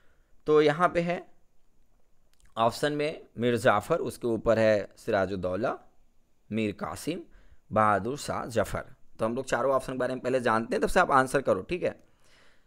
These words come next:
पहला जो आन-, है आपका ऑप्शन सिराजुद्दौला, ये तो आंसर ही है,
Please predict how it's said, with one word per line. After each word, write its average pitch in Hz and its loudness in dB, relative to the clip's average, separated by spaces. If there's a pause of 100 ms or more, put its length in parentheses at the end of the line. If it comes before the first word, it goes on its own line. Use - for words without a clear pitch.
(160)
पहला 185 4
जो 220 2
आन-, 160 2
है 135 2
आपका 117 0
ऑप्शन 104 -6 (240)
सिराजुद्दौला, 110 0 (280)
ये 147 -2
तो 151 -4
आंसर 135 2
ही 139 -2
है, 90 -10